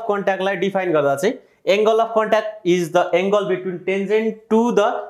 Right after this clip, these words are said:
liquid surface है। यो एउटा लिक्विडको surface हो नि त,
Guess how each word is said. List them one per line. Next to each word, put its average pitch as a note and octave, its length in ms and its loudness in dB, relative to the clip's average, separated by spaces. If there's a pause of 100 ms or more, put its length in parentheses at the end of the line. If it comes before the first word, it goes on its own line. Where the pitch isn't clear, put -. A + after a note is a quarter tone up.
(160)
liquid F3 360 0
surface F3+ 280 2 (380)
है। F#3 400 0
यो F3 120 -2
एउटा G3 200 2
लिक्विडको F#3+ 420 -4
surface F3 400 -2
हो F3+ 60 -6
नि F3 120 -8
त, - 280 -10